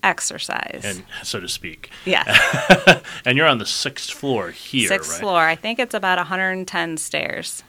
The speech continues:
Speaker 1: going all the way up.
Speaker 2: Do you have stairs in your home, too? Like,
Speaker 1: Yes.
Speaker 2: just the front walk, though, right?
Speaker 1: Yeah, yeah.
Speaker 2: Okay.
Speaker 1: But, um, yeah, it was good. Uh, overall, like, I got to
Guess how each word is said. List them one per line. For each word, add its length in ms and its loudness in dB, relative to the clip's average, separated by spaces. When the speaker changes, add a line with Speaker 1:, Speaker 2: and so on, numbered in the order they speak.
Speaker 1:
going 240 -4
all 160 -4
the 60 -6
way 160 -4
up. 240 -6
Speaker 2:
Do 380 -20
you 40 -4
have 80 -4
stairs 320 0
in 80 -4
your 80 -2
home, 380 -8
too? 420 -10
Like, 300 -14
Speaker 1:
Yes. 460 2
Speaker 2:
just 160 -4
the 40 -14
front 260 -12
walk, 360 -12
though, 180 -14
right? 140 -16
Speaker 1:
Yeah, 380 2
yeah. 320 -2
Speaker 2:
Okay. 160 -12
Speaker 1:
But, 240 -4
um, 280 -8
yeah, 220 8
it 20 10
was 140 4
good. 300 4
Uh, 600 6
overall, 500 6
like, 160 4
I 100 6
got 200 4
to 320 0